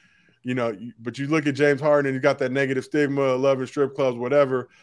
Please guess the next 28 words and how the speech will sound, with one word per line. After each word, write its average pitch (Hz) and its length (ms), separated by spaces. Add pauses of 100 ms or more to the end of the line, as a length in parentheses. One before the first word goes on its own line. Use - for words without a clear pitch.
(220)
Like, 123 180
the 143 80
way 165 160
that 151 120
the 139 100
Heat 151 160
run 139 240
as 127 100
an 127 60
operation, 131 580
if 110 140
Harden 147 320
could 135 100
come 139 220
and 110 100
buy 127 220
into 120 160
that 120 180
culture, 123 500 (960)
get 131 160
his 127 120
body 127 260
fat 123 240
down, 127 220
get 127 160
his 123 80
body 120 320
right, 117 280